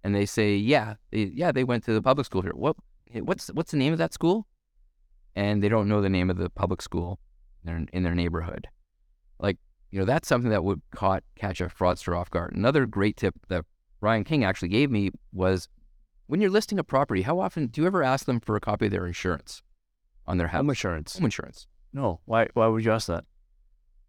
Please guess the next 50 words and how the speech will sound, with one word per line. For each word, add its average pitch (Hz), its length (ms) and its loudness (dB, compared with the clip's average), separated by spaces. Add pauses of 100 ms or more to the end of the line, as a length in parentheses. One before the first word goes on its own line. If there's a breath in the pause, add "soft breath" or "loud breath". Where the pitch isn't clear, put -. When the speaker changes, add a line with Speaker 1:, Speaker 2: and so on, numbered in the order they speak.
(760)
Speaker 1:
You 110 100 0
don't, 113 220 2
you 117 80 0
don't 123 160 4
need 185 180 2
to - 140 2
as 90 100 2
a 90 40 0
realtor. - 360 -2
You - 60 -6
don't 110 100 2
Speaker 2:
No. 113 60 0
Speaker 1:
need 110 100 -4
to - 80 4
ask 101 140 0
them 87 140 0
what 85 100 -2
their 85 120 -6
home 85 140 -2
insurance 76 360 -6
is. - 320 -16
Speaker 2:
Of - 60 -20
course. - 220 -14 (300)
Speaker 1:
But 104 100 -2
try 196 240 6
it 233 60 0
the - 80 -4
next 98 220 -4
time 104 200 0
you 92 80 2
list 101 200 -2
a 98 40 -6
property. 131 480 -4 (280)
Ask 135 240 -2
your 214 80 -2
client, 214 340 0
"Can 117 160 -4
I 127 80 2
have 135 180 0
a - 60 -4
co-, - 200 -12 (220)
you 117 80 -8
give 143 120 2
me 170 60 2
a - 40 0
copy 107 240 0
of 120 40 -4
the 135 60 0
home 190 160 2
insurance?" - 460 -6